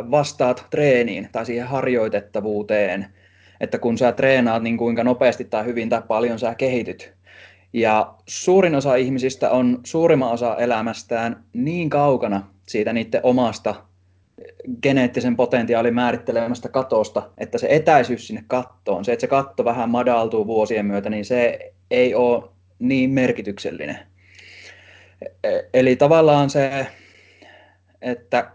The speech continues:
kuinka hyvin sä voit kehittyä missäkin ominaisuudessa minkäkin ikäisenä, niin se kehitysvauhti ei muutu niin paljon kuin ihmiset yleensä ajattelee.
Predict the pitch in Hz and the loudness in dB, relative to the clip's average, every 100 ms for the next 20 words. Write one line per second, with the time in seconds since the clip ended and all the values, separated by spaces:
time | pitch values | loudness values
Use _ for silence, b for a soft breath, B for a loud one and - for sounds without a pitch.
0 | _ - 156 165 156 156 139 135 127 127 | _ -4 0 2 0 0 0 2 2 0
1 | - 156 147 120 - 120 104 - 107 - | 0 -2 0 -2 -2 -4 -4 -6 -12 -10
2 | 82 95 110 101 101 104 - 107 107 104 | -6 -4 -2 -4 -2 -6 -6 -8 -6 -6
3 | 95 101 107 101 95 - 107 101 - b | -6 -2 0 0 -6 -6 -6 -6 -8 b
4 | b b b b b b b _ _ _ | b b b b b b b _ _ _
5 | _ _ _ _ _ _ _ - - - | _ _ _ _ _ _ _ -14 -10 -6
6 | 151 - 165 170 139 131 - 131 139 131 | -6 0 2 2 0 -2 -4 2 6 4
7 | 123 - 107 - B B B B _ _ | 2 -6 -8 -8 B B B B _ _
8 | _ _ - - 139 143 147 147 123 131 | _ _ -12 0 2 4 2 2 0 0
9 | 123 117 117 110 104 107 110 107 101 - | 0 2 2 2 0 -4 -6 -6 -8 -12
10 | _ 113 107 104 - 104 104 98 - 71 | _ -4 -2 -2 -2 -2 -2 -4 -4 -2
11 | 78 | -2